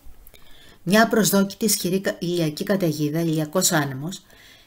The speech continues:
έπληξε τη Γη με μέγιστη ταχύτητα, περίπου δύο κόμμα πενήντα δύο εκατομμύρια χιλιόμετρα την ώρα.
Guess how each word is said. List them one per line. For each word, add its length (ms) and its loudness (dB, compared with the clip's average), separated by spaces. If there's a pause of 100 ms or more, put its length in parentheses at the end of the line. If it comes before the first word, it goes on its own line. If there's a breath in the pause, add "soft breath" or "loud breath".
έπληξε 460 0
τη 120 0
Γη 180 0
με 120 4
μέγιστη 480 2
ταχύτητα, 640 -4 (340 soft breath)
περίπου 540 0
δύο 340 4
κόμμα 240 2
πενήντα 360 0
δύο 220 2
εκατομμύρια 640 0
χιλιόμετρα 580 -2
την 200 -6
ώρα. 300 -10